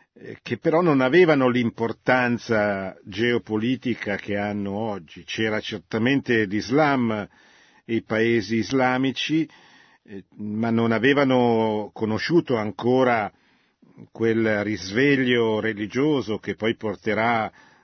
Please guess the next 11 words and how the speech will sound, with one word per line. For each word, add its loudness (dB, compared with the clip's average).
al -12
fondamentalismo -2
e -4
anche -6
al -12
terrorismo, -2
eh, -20
un -18
terrorismo -6
di -8
matrice -6